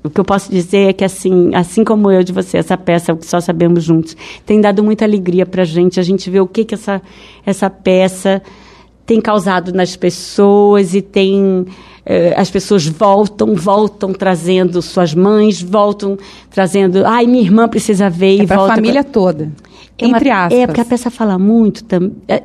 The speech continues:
Speaker 1: é, e dentre outras coisas, uma das tônicas da peça, a gente fala sobre escuta,
Speaker 2: Uhum.
Speaker 1: ou a falta dela.
Speaker 2: Uhum.
Speaker 1: Essa síndrome do nosso tempo, né? Que a gente tá com, a gente tá com a escuta muito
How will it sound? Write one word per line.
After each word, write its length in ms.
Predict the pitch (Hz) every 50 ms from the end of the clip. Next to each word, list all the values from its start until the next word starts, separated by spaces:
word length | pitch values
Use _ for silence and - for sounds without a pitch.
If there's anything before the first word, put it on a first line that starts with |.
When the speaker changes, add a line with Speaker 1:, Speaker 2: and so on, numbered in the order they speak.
| -
Speaker 1:
é, 140 | - 254 247 -
e 80 | -
dentre 440 | 240 214 202 277 311 320 311 320 214
outras 320 | 190 180 - 180 160 - -
coisas, 460 | - - 165 160 165 160 170 175 165
uma 160 | 196 208 208
das 240 | 190 196 190 - -
tônicas 400 | - 202 196 185 180 185 180 165
da 100 | 160 160
peça, 300 | 165 - 175 165 - 175
a 40 | 165
gente 260 | 160 180 180 - -
fala 280 | - 185 180 180 185
sobre 360 | 180 180 - 185 180 175 185 190
escuta, 760 | 180 - - - - - - 170 160 - - - - 175 160 -
Speaker 2:
Uhum. 140 | 175 185 180
Speaker 1:
ou 160 | 165 170 170
a 60 | 165
falta 420 | 170 165 - 151 147 147 - 156 147
dela. 360 | 147 - 139 135 131 131 143 -
Speaker 2:
Uhum. 220 | 180 180 180 175 175
Speaker 1:
Essa 220 | 170 165 165 165
síndrome 580 | 165 165 - - - 170 170 156 156 156 156 160
do 160 | 160 160 147
nosso 380 | 147 156 151 147 - - - -
tempo, 480 | - - 156 151 151 156 151 - 156
né? 240 | 156 160 160 160 160 160 - - - - - - - _
Que 120 | - -
a 20 | 180
gente 300 | 160 180 185 185 - -
tá 180 | _ 202 190
com, 300 | 185 190 - 208 220 - - -
a 80 | - 220
gente 300 | 214 - 240 - - -
tá 500 | - - 220 208 208 202 202 202 208 208 - _
com 80 | - 220
a 20 | 220
escuta 560 | 214 - - - - 226 220 220 - 226 220
muito 920 | 220 220 214 220 220 220 214 214 214 - - - 185 185 175 170 165 160